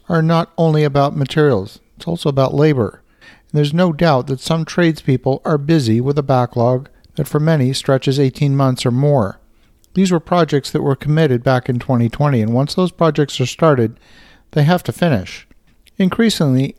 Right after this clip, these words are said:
I'm finding that lead times for both material and labor have shrunk to close to pre-pandemic levels. As a case in point, I was told that the electric utility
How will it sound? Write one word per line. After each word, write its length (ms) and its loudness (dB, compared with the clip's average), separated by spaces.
I'm 120 0
finding 420 0
that 160 -2
lead 240 0
times 260 0
for 100 -8
both 240 0
material 800 0
and 240 0
labor 500 2
have 260 0
shrunk 520 -2
to 120 -4
close 380 -2
to 100 -4
pre-pandemic 760 0
levels. 520 -2
As 120 0
a 60 0
case 320 0
in 120 -2
point, 380 0
I 40 0
was 180 2
told 280 0
that 200 -2
the 80 2
electric 580 0
utility 680 0